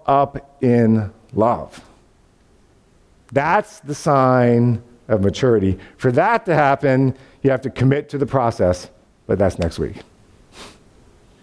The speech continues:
Commit to the process.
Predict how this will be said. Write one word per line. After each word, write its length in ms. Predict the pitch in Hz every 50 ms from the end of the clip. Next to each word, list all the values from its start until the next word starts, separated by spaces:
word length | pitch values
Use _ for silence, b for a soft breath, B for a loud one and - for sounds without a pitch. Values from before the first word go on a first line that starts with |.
| b b 185 185 b b b b b b _ _ _ _ _ _ - - _ _ _ _ _ -
Commit 460 | - 95 95 98 107 110 - - - -
to 80 | 120
the 100 | 110 110
process. 640 | - 135 113 101 101 - - 95 95 - - - -